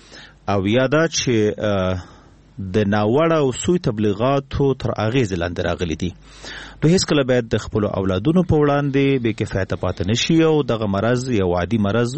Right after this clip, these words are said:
ونه ګڼي. فلج یا پولیو هغه مرض دی چې یو ځلې انسان تر خپلې اغیزې لاندې راوسته، یعنی، اه، فلج شو، هیڅکله بیا د ده تداوي او علاج نه کیږي.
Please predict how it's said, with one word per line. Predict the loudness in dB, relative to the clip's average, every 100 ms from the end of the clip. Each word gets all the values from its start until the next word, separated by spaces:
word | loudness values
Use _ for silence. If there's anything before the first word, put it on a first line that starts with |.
| -4
ونه | -4 -2
ګڼي. | -4 -6 -8 -14 -20 -18 -16 -16 -14
فلج | 0 2 4 2 0 0
یا | 2
پولیو | 2 0 2 2 4 2 2 -2
هغه | -4 0 0 2
مرض | 0 0 2 0 2
دی | 2 0
چې | 0
یو | 2 4 2
ځلې | 2 -2 -2 -4
انسان | -6 -2 0 0
تر | 0 -4
خپلې | -6 -4 0 0 0
اغیزې | -2 0 2 2 0
لاندې | 0 -2 0
راوسته، | 2 2 2 -2 -2 0 2
یعنی، | 2 0 -2 -2 -2
اه، | -4 -4 -4 -6 -10 -20 -20 -20 -20 -20
فلج | -18 -4 0 0 -4 -8 -8
شو، | -2 0 2 0 -6 -18 -18 -20 -2 0
هیڅکله | 0 -4 -2 2 2
بیا | 2
د | 0
ده | 0 -2
تداوي | -2 0 2 4
او | 4 4
علاج | 2 2 0 -2 -6 -6
نه | -2 0
کیږي. | -2 -4 -6 -4